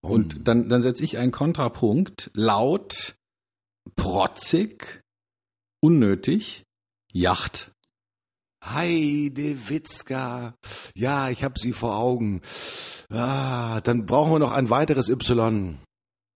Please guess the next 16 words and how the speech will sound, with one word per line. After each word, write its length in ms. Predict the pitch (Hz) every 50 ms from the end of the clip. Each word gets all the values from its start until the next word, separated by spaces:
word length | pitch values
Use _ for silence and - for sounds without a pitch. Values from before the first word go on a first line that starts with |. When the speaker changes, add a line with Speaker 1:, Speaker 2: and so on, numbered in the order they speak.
| - 101
Speaker 2:
Hm. 200 | 95 92 90 - _ _ _ _ _ _ _ _ _ _ _ _ _ - 107
Speaker 1:
Was 260 | 92 104 127 - 117
wir 80 | 120
suchen, 540 | 104 113 170 226 185 160 196 196 185 160 - - _ _ _ _ _ _ _ _ _ _ _ _ _ _ _ _ _ _ _ -
das 200 | - 87 82 -
sind 320 | - 110 110 110 104 85 _ - - - - - _ _ _ _ _ _ _ _ _ _ _ _ -
Menschen, 540 | 76 78 98 131 156 - - 151 147 147 127
die 420 | 101 107 113 113 117 120 110 -
auch 220 | - 92 - - _ _ _ _ -
irgendwie 800 | 110 127 147 160 165 156 131 123 117 127 123 127 127 127 127 117 - _ _ _ - -
agil 640 | 80 73 78 95 110 120 123 127 127 127 117 - - _ _ _ _
und 200 | - 87 90 -
schnell 680 | - - - 90 90 92 98 104 110 113 120 120 117 107 - _ _ _ -
im 120 | 92 -
Kopf 260 | - - 92 - -
sind, 420 | - - 62 62 57 - - -